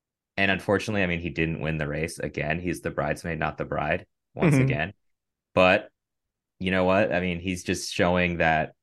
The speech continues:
Speaker 1: he's not, what is it, an F one reject, as
Speaker 2: Yeah.
Speaker 1: someone controversially called him and others on Twitter this weekend,
Speaker 2: Ugh,
Speaker 1: which is just
Speaker 2: yeah.
Speaker 1: the exact type of snobbery we don't want between F one and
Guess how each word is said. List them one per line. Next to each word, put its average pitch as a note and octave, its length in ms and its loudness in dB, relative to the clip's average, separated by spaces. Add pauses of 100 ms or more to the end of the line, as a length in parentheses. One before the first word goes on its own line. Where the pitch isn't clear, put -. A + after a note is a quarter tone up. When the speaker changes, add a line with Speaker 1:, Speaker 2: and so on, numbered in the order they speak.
(140)
Speaker 1:
he's F#2 260 -6
not, F2 420 2 (1000)
what F2 120 -2
is D2+ 100 -2
it, D#2+ 60 0
an D2+ 80 0
F - 220 -2
one D#2+ 160 -2
reject, F2 580 -2
as D#2 460 -4
Speaker 2:
Yeah. D#2+ 140 2
Speaker 1:
someone D#2+ 260 -2
controversially E2 720 -2
called E2 300 0
him D#2+ 300 -2
and C#2+ 100 -6
others D2 480 -4 (400)
on E2+ 160 -4
Twitter E2 260 0
this E2 180 -6
weekend, F2+ 300 2
Speaker 2:
Ugh, E2 40 -4
Speaker 1:
which D#2 180 -8
is D#2+ 120 -10
just D2 200 -2
Speaker 2:
yeah. C#2 140 0
Speaker 1:
the E2 200 -2
exact E2 420 0
type E2 140 -2
of D#2+ 160 -4
snobbery D2+ 540 -4
we D#2 180 -4
don't D2 340 -6
want C#2+ 300 -8 (420)
between D2+ 500 -6
F - 200 -4
one D2 160 -6
and D2 300 -12